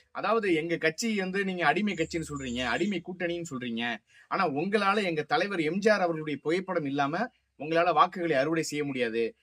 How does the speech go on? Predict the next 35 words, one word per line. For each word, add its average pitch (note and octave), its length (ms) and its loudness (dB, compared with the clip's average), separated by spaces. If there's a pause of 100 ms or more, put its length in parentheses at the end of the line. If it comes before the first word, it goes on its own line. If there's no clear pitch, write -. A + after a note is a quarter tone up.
(100)
நீங்க A3 360 0
வாக்கு G#3 340 2
வாங்கணும்னா D#3 440 -2
கூட C#3+ 160 -2
எங்களுடைய C3 380 -4
தலைவர் E3 300 -2
எம் C3+ 140 -4
ஜி E3+ 100 -4
ஆர் F3 80 4
உடைய C3 200 -2
புகைப்படம் C3 380 -4
தான் B2 120 -6
தேவை. G#2+ 340 -6 (320)
இந்த B2+ 220 -4
கட்சி A3 380 0
யாருக்கிட்ட G3 380 2
இருக்குன்னு F#3+ 360 -2
கூட G#3+ 140 0
உங்களுக்கு D3+ 420 -4
தெரியல, D3+ 280 0
நீங்க D#3 220 -2
எல்லாம் G#3 180 2
அரசியலுக்கு F3+ 440 -2
வந்திருக்கீங்களா?" C#3 520 -2 (280)
அப்படின்னு E3 320 -4
எடப்பாடி E3 440 0
பழனிசாமி C3+ 420 -4
அவர்கள் B2 300 -4
ரிட்டர்ன் C#3+ 400 -4
அட்டாக் B2 280 -6
பண்ணது B2 320 -4
மிகப்பெரிய B2+ 440 -6
வைரல் A#2+ 220 2
ஆயிட்டு G#2+ 160 -4
இருக்கு. G2 240 -18